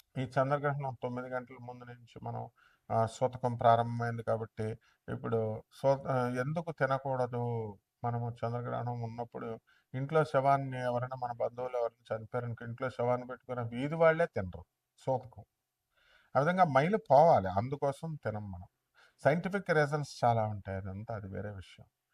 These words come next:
కాబట్టి ఈ చంద్రగ్రహణ సమయాలలో మనము ఈ గడ్డి, గరిక గడ్డి ఉంటుంది, దర్పగడ్డి, దర్పగడ్డిని మనం పవిత్రం అని అంటాం. అవి మనం తినేటటువంటి వస్తువుల్లో వేసుకోవడము, ఆ ముందు రోజు మిగిలినటువంటివి బియ్యము,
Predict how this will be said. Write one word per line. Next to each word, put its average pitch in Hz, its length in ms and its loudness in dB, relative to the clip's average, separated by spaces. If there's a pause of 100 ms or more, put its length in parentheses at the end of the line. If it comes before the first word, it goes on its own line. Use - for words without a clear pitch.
(320)
కాబట్టి 147 460 -2 (260)
ఈ 139 100 -2
చంద్రగ్రహణ 160 720 2
సమయాలలో 131 1120 -2 (340)
మనము 117 480 0 (260)
ఈ 113 240 -8
గడ్డి, 123 340 0 (220)
గరిక 120 220 -2
గడ్డి 131 300 -6
ఉంటుంది, 127 280 -8
దర్పగడ్డి, 123 640 0
దర్పగడ్డిని 127 840 -2
మనం 123 300 -2 (100)
పవిత్రం 127 420 -4
అని 120 100 -6
అంటాం. 147 440 -6 (400)
అవి 143 200 2
మనం 131 460 0
తినేటటువంటి 139 680 -4
వస్తువుల్లో 131 640 -2
వేసుకోవడము, 131 680 -2
ఆ 131 40 0
ముందు 120 260 -4
రోజు 123 180 -2
మిగిలినటువంటివి 113 880 -8
బియ్యము, 117 560 -10